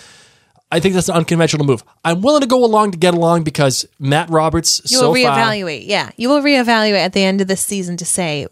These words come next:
Speaker 2: "Was the timing of killing Bonnet proper?"
Speaker 1: Uh, Matt Roberts so far has done a great job, especially in the back half. So I'm willing to go along the ride that he's giving me.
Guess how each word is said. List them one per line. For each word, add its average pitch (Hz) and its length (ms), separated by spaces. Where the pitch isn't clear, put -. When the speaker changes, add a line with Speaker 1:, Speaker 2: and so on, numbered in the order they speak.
Speaker 2:
"Was 202 320
the 202 80
timing 190 400
of 180 140
killing 175 260
Bonnet 147 340
proper?" - 400
Speaker 1:
Uh, 147 220
Matt 175 340
Roberts 175 340
so 170 140
far 165 260
has 143 120
done 147 160
a 139 40
great 127 300
job, - 360
especially 143 440
in 131 60
the 127 60
back 120 200
half. - 220
So 143 280
I'm 139 220
willing 175 320
to 165 60
go 147 200
along 135 240
the 131 80
ride 120 320
that 117 80
he's 120 140
giving 107 280
me. - 220